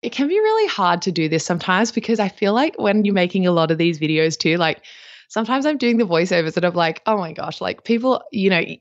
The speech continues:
you can't, like, be like, for every video, "This is my favorite X," like, "This is my favorite X," 'cause otherwise, like,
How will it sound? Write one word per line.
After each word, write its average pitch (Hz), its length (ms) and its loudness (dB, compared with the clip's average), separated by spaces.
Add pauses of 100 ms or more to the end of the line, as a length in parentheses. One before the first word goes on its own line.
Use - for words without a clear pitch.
(100)
you 214 240 2
can't, 220 340 0
like, 240 260 -2
be 175 200 2
like, 170 180 0
for - 140 -6
every 160 180 0
video, 151 340 0 (380)
"This 339 160 2
is 349 80 2
my 294 140 4
favorite 233 580 0
X," - 340 -4
like, 185 180 0
"This 294 100 2
is 320 80 0
my 311 140 2
favorite 269 340 0
X," - 260 -4
'cause 202 140 -2
otherwise, 180 420 2
like, 165 160 -2